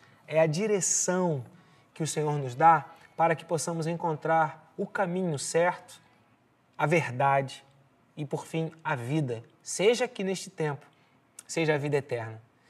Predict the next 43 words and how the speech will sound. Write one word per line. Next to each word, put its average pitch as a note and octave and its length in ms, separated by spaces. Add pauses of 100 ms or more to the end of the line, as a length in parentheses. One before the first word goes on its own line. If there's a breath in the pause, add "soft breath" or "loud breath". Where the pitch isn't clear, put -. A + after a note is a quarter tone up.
(200 soft breath)
Pai, F3+ 240
que F3 160
o D#3+ 60
teu G3+ 160
Espírito G3+ 420
Santo F#3 380
possa F3 240
convencer A3+ 920 (380 soft breath)
a E3+ 80
cada G#3+ 260
um A3+ 80
dos A3 140
teus A3+ 160
filhos F3+ 540 (220 soft breath)
a F3+ 80
uma G3 140
vida G3 220
de F3 100
santidade, D3 880 (480)
a E3+ 120
uma G3 160
vida F#3+ 260
de G3 80
acertar G3+ 520
o F#3 80
alvo, D#3+ 460 (380)
a G#3+ 60
uma G#3+ 140
vida G3 220
de F3 100
não G3+ 260
fazer F#3+ 360
juízo F#3+ 420
de F3 100
outras F#3+ 220
pessoas, F3 600 (360 soft breath)
e E3+ 60
a F#3+ 40
uma G3+ 140
vida, G3 220
sim, F3+ 280
de D#3+ 120
comemorar G#3+ 1040